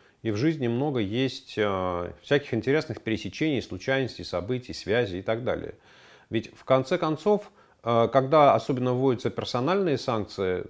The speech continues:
то мы хорошо понимаем, что нет какого-то четкого алгоритма, да? Что вот если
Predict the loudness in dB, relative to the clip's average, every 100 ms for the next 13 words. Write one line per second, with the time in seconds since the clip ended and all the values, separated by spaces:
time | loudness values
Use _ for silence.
0 | _ -4 -2 -2 0 0 0 -2 -4 -4
1 | -2 -2 -4 -4 -4 0 0 2 0 0
2 | -4 -2 -2 0 2 4 4 4 0 -6
3 | -2 -2 -4 -14 -20 -20 -4 0 2 2
4 | 2 0